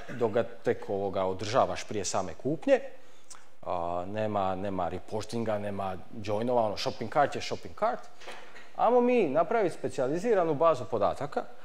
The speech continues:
koja će radit šta god da se dogodi, da, da nam pola, e, i to je baš bilo važno, da nam, znači, i više od pola, a, data centra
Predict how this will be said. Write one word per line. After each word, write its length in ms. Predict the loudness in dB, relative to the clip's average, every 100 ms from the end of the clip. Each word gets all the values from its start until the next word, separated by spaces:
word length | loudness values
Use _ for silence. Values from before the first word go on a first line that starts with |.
| -10 2
koja 220 | 6 6
će 200 | 6 8
radit 560 | 12 12 10 4 -2 -8 -10 -10 -10 -10 -8
šta 360 | -6 4 6 8
god 220 | 6 6
da 120 | 6
se 160 | 2 -2
dogodi, 380 | -2 -2 -4 -4
da, 180 | -4
da 140 | -2 0
nam 220 | 0 0 6
pola, 480 | 8 10 8 4 -6 -10 -6
e, 160 | -6 -4
i 100 | -4
to 140 | 2
je 60 | 4
baš 220 | 6 4
bilo 220 | 2 2
važno, 380 | 4 4 2 0
da 160 | 0 -2
nam, 200 | -2 0
znači, 320 | 0 0 -4
i 180 | -4 -4
više 300 | -2 2 2
od 120 | 2 4
pola, 380 | 6 6 4 0 -8 -10 -10 -10 -8 -6
a, 400 | -2 0 2 0 -4 -8 -10 -10 -10 -8
data 340 | 4 4 6 2
centra 500 | 4 4 4 0